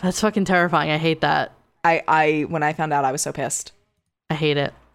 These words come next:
Speaker 2: I don't know what Matt Damon had to do with it, but I know he did, and fuck Matt Damon.
Speaker 1: Anyway, looking at my watch, my Fitbit, Fitbit, I walked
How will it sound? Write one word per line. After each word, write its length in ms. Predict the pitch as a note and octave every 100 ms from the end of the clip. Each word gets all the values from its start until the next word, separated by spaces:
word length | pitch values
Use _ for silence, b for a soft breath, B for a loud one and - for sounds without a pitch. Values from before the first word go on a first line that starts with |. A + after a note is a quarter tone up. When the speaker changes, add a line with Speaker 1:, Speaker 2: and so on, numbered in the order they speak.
| _ -
Speaker 2:
I 80 |
don't 120 | D#3+ F3
know 120 | E3+
what 240 | D#3+ E3+
Matt 200 | F3+ C3
Damon 220 | D#3 C#3+
had 160 | D#3 C#3
to 80 | C#3
do 140 | C3+
with 120 | C3
it, 140 | C3 -
but 100 | C3+
I 80 | C#3
know 160 | D3
he 140 | C#3+ D3
did, 240 | C#3 B2
and 180 | B2+ -
fuck 480 | - _ - D3 -
Matt 180 | - -
Damon. 180 | -
Speaker 1:
Anyway, 480 | - F3+ D#3+ D3+ E3 -
looking 320 | G#3 G3+ G#3
at 140 | G3+
my 120 | G3 G3
watch, 1000 | F3+ E3+ F#3+ - - - - - - - -
my 160 | E3+
Fitbit, 440 | D#3+ E3+ - F3+ - - -
Fitbit, 460 | - B3 F3 A#3 C4+ - - _ _ -
I 300 | G#3 G3 G3
walked 440 | G3 F3+ F#3 -